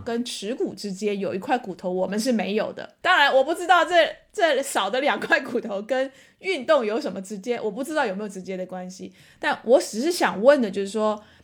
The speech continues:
Speaker 1: 到底西方的一些的运动，哪一些是不是真的适合，适合我们去做？这种的咨询，谁可以给到我们一些比较好的咨询？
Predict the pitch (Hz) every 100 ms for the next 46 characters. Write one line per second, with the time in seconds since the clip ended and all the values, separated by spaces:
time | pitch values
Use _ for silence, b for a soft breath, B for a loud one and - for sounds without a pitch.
0 | B _ - 415 339 202 196 - 294 311
1 | 311 311 196 220 226 220 214 240 233 220
2 | 214 196 180 - 247 226 - 226 226 226
3 | 226 202 - 247 233 185 - 214 190 175
4 | 170 175 180 b b b - - 277 208
5 | 185 185 - - - 170 180 196 220 -
6 | - 220 190 - 269 185 - B B 392
7 | 302 240 175 180 185 294 311 311 240 180
8 | 175 185 220 - - 214 240 330 240 262
9 | 233 233 190 233 220 170 - 139 185 190
10 | 226 226 180 196 - - - - - 175
11 | 175 175 -